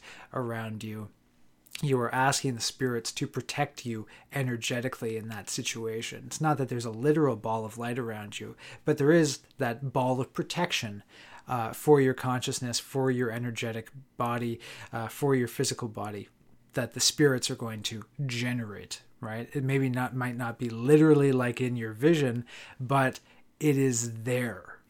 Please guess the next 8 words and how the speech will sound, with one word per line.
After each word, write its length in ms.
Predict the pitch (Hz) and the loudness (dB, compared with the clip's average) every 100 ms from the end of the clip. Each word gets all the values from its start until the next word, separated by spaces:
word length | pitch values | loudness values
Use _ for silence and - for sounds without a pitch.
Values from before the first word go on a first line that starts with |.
| - | -14
right? 320 | 110 107 123 | -10 -10 -6
So 380 | - 135 120 113 - | -2 0 -2 -4 -2
that's, 420 | 139 139 - - | 0 0 0 -4
that's 280 | - 131 - | -2 -2 0
the 80 | |
importance 380 | 135 - 127 104 | -2 -2 -2 -4
of 80 | 117 | -6
visualization. 840 | 113 107 104 104 104 98 - 101 | -6 -8 -8 -10 -10 -10 -10 -12